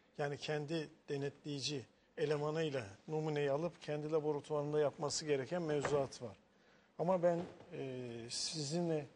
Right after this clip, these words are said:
balı yaptık. Et ürünlerini yaptık.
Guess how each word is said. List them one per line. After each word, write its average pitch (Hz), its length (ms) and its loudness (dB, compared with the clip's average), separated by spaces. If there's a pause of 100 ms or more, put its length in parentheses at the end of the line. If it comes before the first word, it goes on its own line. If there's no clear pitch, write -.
(320)
balı 160 260 6
yaptık. - 500 0 (680)
Et 160 220 4
ürünlerini 151 480 4
yaptık. 120 340 -2